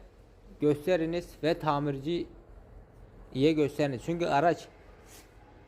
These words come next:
yağ yaktığı zaman kimi eksperis bunu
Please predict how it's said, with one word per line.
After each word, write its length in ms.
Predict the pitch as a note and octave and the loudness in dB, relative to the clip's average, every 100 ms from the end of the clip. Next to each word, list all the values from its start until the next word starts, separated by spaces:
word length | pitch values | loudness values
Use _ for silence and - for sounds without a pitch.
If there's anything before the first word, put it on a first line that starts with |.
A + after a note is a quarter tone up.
| - - | -20 0
yağ 200 | D3 F#3 | 4 6
yaktığı 340 | F3+ D#3+ F#3 | 6 2 -4
zaman 300 | E3+ F3 F3+ | -4 -4 -4
kimi 380 | E3+ - F#3+ F3+ - - | -8 -8 -4 -4 -6 -14
eksperis 800 | C#3 - - C3+ D#3 F3 F3+ - | -14 -12 -14 -2 2 2 0 -6
bunu 260 | D#3 E3+ | -4 -4